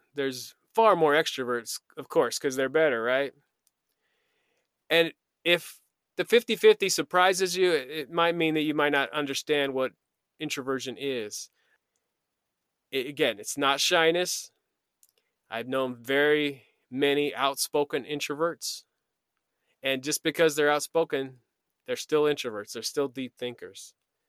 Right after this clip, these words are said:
An epiphany I had around this was I was facilitating a strengths training for my organization. We were using, at the time it was called Strengths Quest, now it's called Clifton Strengths.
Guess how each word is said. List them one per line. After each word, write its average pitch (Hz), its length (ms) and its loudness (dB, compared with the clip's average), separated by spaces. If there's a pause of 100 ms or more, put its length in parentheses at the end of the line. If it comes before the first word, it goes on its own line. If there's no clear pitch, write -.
(1120)
An 165 80 -2
epiphany 240 400 4
I 165 80 6
had 156 200 4
around 147 280 2
this 139 220 0
was 135 180 -4
I 131 80 -2
was 139 180 -4
facilitating 143 880 -2 (520)
a 139 60 -6
strengths 185 480 2
training 127 520 -2 (140)
for - 140 -8
my 135 140 -2
organization. 120 800 -6 (2000)
We 143 80 -4
were 156 100 0
using, 156 600 2 (520)
at 135 140 -4
the 147 80 -2
time 180 260 2
it 175 80 2
was 160 160 0
called 127 400 0 (440)
Strengths 185 400 0
Quest, 113 480 -4
now 143 160 0
it's 123 100 -6
called 120 300 -4
Clifton 180 360 -4
Strengths. - 560 -10